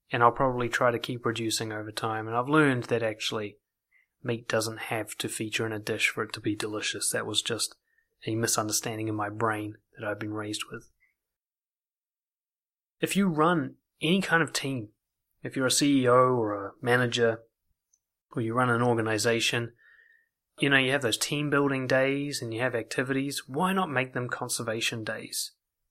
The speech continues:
I mean, you're gonna have the same effect, plus you'll be doing your bit. So when you've got a team building day, rather than going to some office building where you're gonna burn more resources, take them out into wildlife and get them all to plant trees all day and make it a competition or something.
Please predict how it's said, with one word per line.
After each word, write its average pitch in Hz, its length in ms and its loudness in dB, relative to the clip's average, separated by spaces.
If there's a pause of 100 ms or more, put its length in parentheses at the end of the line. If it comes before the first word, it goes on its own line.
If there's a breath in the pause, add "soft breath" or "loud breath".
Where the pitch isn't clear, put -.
(120)
I 147 60 -6
mean, 135 140 2
you're 147 80 2
gonna 170 140 2
have 160 100 -2
the 143 80 -2
same 135 280 4
effect, 127 440 0 (160)
plus - 320 0
you'll 135 100 0
be 131 80 0
doing 123 260 -2
your 123 120 -6
bit. 135 300 0 (760)
So - 140 0
when 147 80 6
you've 170 80 4
got 180 100 10
a 151 40 -2
team 175 300 0
building 135 300 4
day, 120 200 4
rather 165 280 4
than 147 100 0
going 135 260 4
to 123 60 -4
some 127 440 2 (320)
office - 320 2
building 113 380 0
where 113 100 0
you're 113 80 -4
gonna 117 160 0
burn 120 360 2
more 117 300 2
resources, 113 840 -4 (440)
take 165 200 4
them 190 120 0
out 180 80 2
into 156 140 0
wildlife 117 580 4
and 135 100 0
get 151 160 -2
them 147 120 2
all 143 100 0
to 143 60 -6
plant 139 320 -2
trees 190 360 2
all 123 140 2
day 127 280 2
and 127 120 -2
make 131 180 -2
it 131 80 0
a - 40 -2
competition 131 640 -4
or 104 80 -6
something. 110 400 -6